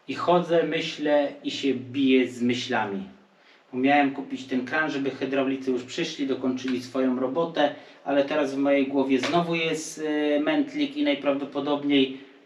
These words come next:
zmienię tą decyzję, zadzwonię i anuluję to zamówienie. I znowu będę przez dwa dni nic nie robił, bo będę szukał od kranów praktycznie po wszystko i dlatego ta robota stoi, bo jestem niezdecydowany.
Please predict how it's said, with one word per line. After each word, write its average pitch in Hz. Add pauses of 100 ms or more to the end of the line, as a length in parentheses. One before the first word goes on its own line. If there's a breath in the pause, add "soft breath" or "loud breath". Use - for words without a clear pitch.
(140)
zmienię 147
tą 143
decyzję, 139
zadzwonię 139
i 139
anuluję 135
to 135
zamówienie. 131 (1200 loud breath)
I 190
znowu 165
będę 131 (140)
przez 131
dwa 139
dni 135
nic 135
nie 131
robił, 160
bo 147
będę 135
szukał -
od 196
kranów 160 (520)
praktycznie 147
po 135
wszystko -
i 127
dlatego 143
ta 139
robota 131
stoi, 131
bo 120
jestem 117
niezdecydowany. 113